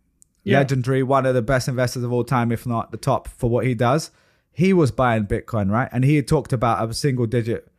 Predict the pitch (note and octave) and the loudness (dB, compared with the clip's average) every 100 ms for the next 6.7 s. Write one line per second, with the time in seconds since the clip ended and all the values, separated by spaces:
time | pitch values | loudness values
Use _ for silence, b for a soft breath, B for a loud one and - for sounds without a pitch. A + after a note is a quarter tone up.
0 | _ A#2+ D3+ C3 A2 A#2+ B2 A#2 A#2+ A2 | _ 0 2 2 2 0 -2 -2 -2 -4
1 | G#2 A#2 F2 G2+ A2 - - B2+ - _ | -4 -4 -2 -2 -2 -4 -4 -4 -4 _
2 | _ - C3+ C#3+ C#3+ C#3 C3+ D3 C3+ C4+ | _ -4 0 2 2 2 2 0 2 2
3 | D4 C4 A3+ C#4+ B3 A3 B3 A#3 A3+ G3 | 4 4 4 4 2 2 0 2 2 2
4 | A3+ B3+ - G#3+ G3 - A#3 A#3+ A#3 E3 | 2 0 -2 -4 -4 -4 -4 -2 -2 -2
5 | G3 G3 G#3 G3+ D#3+ F#3 F3 F#3 D#3+ - | -2 0 -2 -2 -6 -6 -6 -8 -12 -12
6 | F3 E3 C3+ - F3+ F#3 G3 | -10 -10 -12 -12 -8 -6 -8